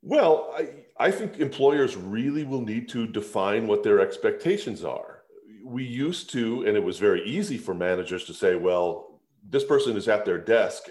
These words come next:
and I can't catch them shopping online, so they must be productive." Now we don't have those luxuries. And people, as they become location agnostic about doing their work, how are we going to think about what we permit?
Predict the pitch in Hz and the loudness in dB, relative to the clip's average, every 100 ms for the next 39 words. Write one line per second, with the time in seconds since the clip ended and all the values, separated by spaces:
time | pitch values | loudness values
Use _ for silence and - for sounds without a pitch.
0 | - 101 95 95 90 90 - 113 - - | -4 -2 -2 -2 -4 -4 -2 -4 -4 -4
1 | 143 143 - 113 95 92 - 123 104 104 | -4 -2 0 2 2 0 -4 -2 0 -2
2 | 90 85 95 175 135 110 104 - 101 101 | -2 -4 -2 0 0 0 -2 -2 0 0
3 | 104 101 - 92 - 90 87 - - _ | 0 -4 -8 -12 -6 -2 -2 -4 -20 _
4 | _ _ _ _ - 110 147 190 151 135 | _ _ _ _ -10 0 2 2 2 0
5 | 131 139 131 113 110 110 101 95 107 135 | 0 -2 -4 0 -2 -2 -14 -8 -2 -2
6 | - 98 80 80 - _ - _ _ _ | -2 -8 -8 -10 -16 _ -20 _ _ _
7 | _ _ 480 165 151 147 - - 175 170 | _ _ -12 -4 -2 -2 -6 -12 -12 -4
8 | 147 135 120 120 117 110 107 127 117 117 | 2 4 4 2 0 0 -4 0 0 0
9 | 113 113 92 107 - - 113 113 113 107 | -4 -8 0 2 2 0 -4 -4 -4 -4
10 | 104 104 107 113 - - 78 76 71 - | -4 -4 -4 -4 -8 -10 -8 -6 -8 -8
11 | 90 95 98 107 107 135 - - - - | -8 -6 -2 -2 0 0 -2 -4 -12 -20
12 | _ _ _ _ _ _ - - 101 113 | _ _ _ _ _ _ -14 -2 2 4
13 | 120 117 110 107 110 110 107 156 170 104 | 4 2 -2 -4 -4 -6 -8 -8 -4 -4
14 | - 73 73 - - 80 107 110 113 104 | -2 -2 -2 -4 -10 -2 0 0 -6 -10
15 | - 117 135 - - | -8 -4 -4 -4 -8